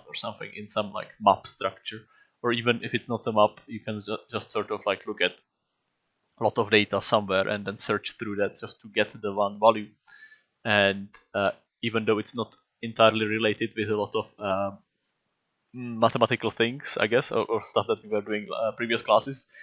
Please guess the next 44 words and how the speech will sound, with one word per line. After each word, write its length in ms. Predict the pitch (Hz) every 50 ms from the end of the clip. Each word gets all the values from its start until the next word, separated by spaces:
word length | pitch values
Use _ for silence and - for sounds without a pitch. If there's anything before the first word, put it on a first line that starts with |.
| - - _ _ -
I 60 | 104
think 180 | 101 - 113 107
it 140 | 104 98 -
still 400 | - - 117 107 104 104 - - -
relates 400 | 117 107 104 101 104 104 - -
to 120 | - 113
the, 220 | 101 104 95 98 95 98 113 - _ _ _ _ _ _ _ -
like, 180 | 107 101 - -
algorithmic 640 | 117 117 117 120 117 113 107 - 113 107 - -
parts 280 | - 110 107 107 - -
of 120 | 110 104
the 80 | 104 98
class 320 | - 107 104 104 101 -
and 140 | - - 101 101
maybe 180 | 95 95 - - _
the 80 | 98 98
data 300 | - - - - - -
sciences 440 | - - - 98 95 - - - -
parts 360 | - - - 92 107 104 - -
of 60 | - _ _
the, 80 | 98
of 240 | - - - - _ _ -
this 160 | 76 - -
course. 400 | - - 71 - - - - - _
So 500 | - - - 117 107 107 101 101 107 - _ _ _ _ _ _ _ _ _ _ -
yeah, 200 | 110 95 - - -
I, 120 | 113 113 -
I 60 | 117 107
still 220 | - - - 117
wanted 340 | 107 107 104 107 113 101 -
to 80 | 113
kind 220 | 107 - 104 101 107
of 100 | 104 -
fit 240 | - 107 104 - -
this 200 | 107 101 - -
in 240 | 110 107 110 110 - _ _ _
before 300 | - 113 - - 113 113
we, 260 | 101 107 101 101 107 117 _ _ -
uh, 280 | 104 104 101 101 101
before 300 | 98 - 107 - 107 104
we 580 | 107 113 98 98 98 - - - - - - - -
step 380 | - - - - 104 - -
into 260 | 110 110 104 - - 107
the 380 | 101 101 98 98 101 101 -